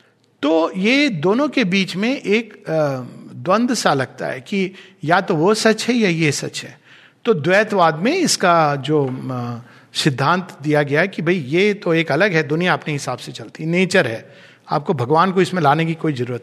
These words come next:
नहीं है। भगवान क्या है? वो तो विटनेस है, ये तो अपने आप चल रही है कर्मों के अनुसार से।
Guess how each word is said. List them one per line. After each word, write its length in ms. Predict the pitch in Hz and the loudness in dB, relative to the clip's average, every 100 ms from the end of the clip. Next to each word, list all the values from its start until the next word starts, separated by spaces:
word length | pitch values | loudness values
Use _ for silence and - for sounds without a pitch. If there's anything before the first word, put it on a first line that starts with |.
| - | -12
नहीं 120 | 107 | -18
है। 160 | 92 - - - _ | -18 -20 -20 -20 _
भगवान 400 | 127 135 170 190 | -2 2 4 4
क्या 160 | 196 202 | 2 0
है? 60 | 214 | 0
वो 80 | |
तो 120 | 190 190 | 0 -2
विटनेस 440 | 147 - 151 - | -2 -4 -8 -6
है, 60 | 143 | -4
ये 120 | 156 | -2
तो 120 | 170 | 0
अपने 200 | 151 180 | 0 0
आप 160 | 170 160 | 0 0
चल 180 | 156 139 | -2 0
रही 200 | 151 160 | 2 2
है 80 | |
कर्मों 340 | 151 151 143 151 | 2 2 2 0
के 120 | 151 | 0
अनुसार 340 | 139 131 127 | 0 0 -4
से। 180 | 123 127 | -4 -8